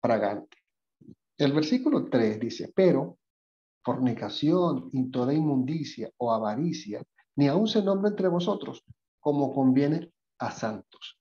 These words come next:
¿Con quién está hablando? ¿Con una congregación de estatuas? No. Está hablando con una congregación de gente que se mueve, que entra a un lugar,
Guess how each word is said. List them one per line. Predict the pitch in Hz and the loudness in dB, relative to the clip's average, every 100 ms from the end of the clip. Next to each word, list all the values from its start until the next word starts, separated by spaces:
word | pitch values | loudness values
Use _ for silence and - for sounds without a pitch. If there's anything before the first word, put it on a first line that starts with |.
| _ | _
¿Con | 135 127 | -4 -2
quién | 151 180 | 0 0
está | 175 165 | 0 -2
hablando? | 135 101 - - - | -2 -4 -8 -14 -8
¿Con | 127 | -6
una | 127 170 | -4 -4
congregación | 170 143 127 117 - 151 151 | 0 4 4 2 0 0 0
de | 151 | 0
estatuas? | - - 139 147 214 208 | -4 -2 -2 -2 -6 -2
No. | 135 95 76 - _ _ _ _ _ _ - | -2 0 -4 -8 _ _ _ _ _ _ -20
Está | - 123 | -8 -8
hablando | 127 139 175 | -6 -6 -2
con | 175 151 | 0 0
una | 147 175 | 0 -2
congregación | 180 160 127 113 - 127 | -2 -2 0 -2 -4 -6
de | 135 | -4
gente | 156 156 175 | -4 -4 -4
que | 147 | -4
se | - 120 | -6 -10
mueve, | - 226 - | -6 -4 -4
que | - 123 151 | -2 0 0
entra | 214 190 160 | -2 -2 0
a | |
un | 143 156 | 0 0
lugar, | 147 147 180 151 | 0 0 -2 -6